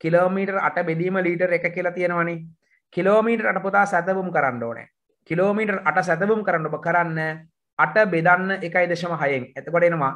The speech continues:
ඒ කියන්නේ දැන් ඔබ අර ලියුවනේ කිලෝමීටර් අටක් කියලා තැන. එතන ඉස්සරහෙන් දාන්න සමාන ලකුණ දාලා කිලෝමීටර් අට කියන තැන ඒ කියන්නේ ඉරෙන් උඩ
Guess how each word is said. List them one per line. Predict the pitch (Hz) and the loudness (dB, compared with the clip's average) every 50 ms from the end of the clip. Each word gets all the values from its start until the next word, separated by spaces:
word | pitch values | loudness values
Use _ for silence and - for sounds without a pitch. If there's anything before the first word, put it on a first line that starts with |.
| - - | -6 -12
ඒ | _ 139 135 | _ -6 -4
කියන්නේ | 156 151 147 143 | -4 -4 -2 -2
දැන් | 156 160 143 | -4 -2 -4
ඔබ | 131 147 | -2 -2
අර | 151 160 160 147 | 0 0 0 -2
ලියුවනේ | 139 139 151 165 165 170 | -4 -4 -2 -2 -4 -4
කිලෝමීටර් | 165 156 147 151 156 156 147 135 | -4 -4 -4 -2 -2 -2 -4 -4
අටක් | - 147 - - - | -4 -6 -10 -6 -4
කියලා | 190 180 180 | -2 -2 0
තැන. | 180 180 180 180 180 - - _ _ _ _ _ - | 0 0 0 0 -2 -6 -14 _ _ _ _ _ -8
එතන | 147 - 170 160 | -6 -4 -4 -4
ඉස්සරහෙන් | 156 160 - - 165 170 165 170 | -4 -4 -4 -4 -2 -2 0 2
දාන්න | 165 165 160 160 160 160 | 2 2 2 2 0 -2
සමාන | 160 165 143 147 151 165 170 170 | -2 -4 -4 -2 -2 0 0 -2
ලකුණ | 160 160 156 139 | -2 -4 -4 -4
දාලා | 135 135 131 131 131 127 127 - _ _ _ _ _ - | -2 0 0 0 0 -2 -4 -8 _ _ _ _ _ -2
කිලෝමීටර් | 156 165 165 165 165 165 | 0 0 0 0 -2 -4
අට | - - - - 196 196 | -2 -2 -2 -2 -4 -4
කියන | 208 190 180 | -4 -4 -2
තැන | 170 160 151 151 151 - _ _ _ _ _ _ _ _ _ - | -2 -2 -2 -4 -6 -10 _ _ _ _ _ _ _ _ _ -8
ඒ | 147 151 143 | -8 -4 -4
කියන්නේ | 151 147 139 139 | -4 -4 -4 -4
ඉරෙන් | 147 147 165 165 165 | -2 0 0 0 0
උඩ | 165 170 165 | 0 2 2